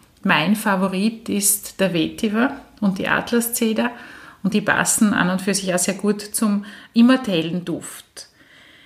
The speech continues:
Die Immortelle an sich hat ja sehr viel positive Wirkungen, aber es gibt doch einiges, was man auch beachten muss. Wir Frauen sollten zum Beispiel das Immortellenöl nicht während starker Menstruation anwenden,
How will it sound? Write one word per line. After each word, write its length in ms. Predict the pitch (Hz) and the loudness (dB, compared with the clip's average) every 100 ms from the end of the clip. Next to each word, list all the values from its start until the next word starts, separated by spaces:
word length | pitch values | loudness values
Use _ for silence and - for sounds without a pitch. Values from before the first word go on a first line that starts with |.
| _ _ _ _ _ _ - | _ _ _ _ _ _ 0
Die 80 | 254 | 6
Immortelle 580 | 262 269 269 202 262 247 | 8 6 4 2 4 4
an 100 | 233 | 4
sich 220 | 247 247 | 2 -4
hat 80 | 233 | -2
ja 60 | |
sehr 160 | 226 220 | -2 -2
viel 160 | 214 226 | -4 -6
positive 680 | 185 247 254 208 180 202 | -2 -2 -2 -6 -6 -6
Wirkungen, 540 | 165 190 190 269 294 269 | -6 -10 -6 0 4 6
aber 80 | 262 | 4
es 140 | 262 | 2
gibt 220 | 285 - | -2 4
doch 180 | 269 269 | 2 4
einiges, 640 | 208 185 226 277 254 240 - | 0 2 4 4 4 -2 -2
was 160 | 233 | 0
man 120 | 226 | 2
auch 180 | 180 190 | 0 0
beachten 640 | - - 151 175 - 208 170 | -2 0 0 -4 -2 -2 0
muss. 420 | 156 165 - 196 | -2 -2 -4 0
Wir 160 | 220 | 0
Frauen 480 | 233 - - - 254 | 0 0 2 4 4
sollten 320 | 269 233 233 | 2 0 2
zum 140 | 226 220 | 2 4
Beispiel 260 | 208 208 | 2 0
das 160 | 208 214 | -2 0
Immortellenöl 840 | 214 208 202 170 190 220 - 196 202 | 2 2 0 0 2 2 2 0 4
nicht 400 | 208 247 - 196 | 4 4 2 0
während 280 | 180 185 | 0 0
starker 520 | 180 - 156 190 - 196 | -2 2 2 2 0 -2
Menstruation 760 | 180 - 196 185 - 160 202 | 0 -2 -2 -2 0 2 2
anwenden, 680 | - 208 214 202 220 220 262 | 2 2 2 2 0 2 -2